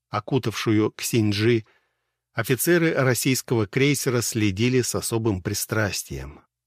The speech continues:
Кто их, китайцев, знает, как они распорядятся своими истребителями? Сейчас оба крейсера были беззащитны. Их щиты были деактивированы. Любая торпеда или ракета, выпущенная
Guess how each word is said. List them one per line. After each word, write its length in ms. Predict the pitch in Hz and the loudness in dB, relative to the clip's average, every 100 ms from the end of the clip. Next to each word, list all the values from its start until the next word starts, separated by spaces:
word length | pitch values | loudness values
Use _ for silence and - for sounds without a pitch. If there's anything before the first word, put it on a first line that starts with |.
| _ - | _ -18
Кто 280 | - 180 | -2 2
их, 200 | 135 85 - | 2 -2 -8
китайцев, 520 | - 110 110 - 95 | -8 -4 -4 -4 -6
знает, 400 | 104 117 80 76 | -2 -2 -2 -6
как 220 | - 104 | -4 -2
они 220 | 92 87 - _ _ _ | -4 -4 -8 _ _ _
распорядятся 800 | 117 113 - 135 139 123 - 110 | -6 -4 -2 -2 0 -2 -2 -8
своими 500 | - 110 110 85 82 | -2 0 0 0 -4
истребителями? 840 | - - - 120 95 - 64 71 73 _ _ _ _ _ _ - | -6 -6 -2 -2 -4 -8 -12 -12 -18 _ _ _ _ _ _ -8
Сейчас 460 | 120 - 165 170 | -6 0 0 4
оба 240 | 180 165 160 | 2 4 2
крейсера 520 | - 147 165 156 139 | 4 4 4 2 2
были 280 | 104 135 143 | 4 4 4
беззащитны. 920 | 110 110 98 104 - - 143 - 73 - _ _ - | 2 0 0 -2 -2 -2 -2 -4 -10 -10 _ _ -4
Их 180 | 156 - | -4 -4
щиты 480 | - 120 104 151 | -4 -4 0 0
были 420 | 143 120 120 113 - | 2 4 4 2 0
деактивированы. 1040 | 135 110 113 - 113 107 139 131 120 117 - _ _ _ _ | -4 0 0 0 -2 2 2 2 2 2 -2 _ _ _ _
Любая 480 | - 123 117 127 120 | 0 2 4 2 2
торпеда 640 | - 110 110 143 147 120 107 - | 2 0 0 0 2 2 -2 -2
или 220 | 113 98 | -2 0
ракета, 600 | 90 78 - - 139 - | 0 -2 -4 0 0 0
выпущенная 840 | 117 107 131 - 123 - 104 107 | -2 0 -2 -2 -6 -2 -2 -2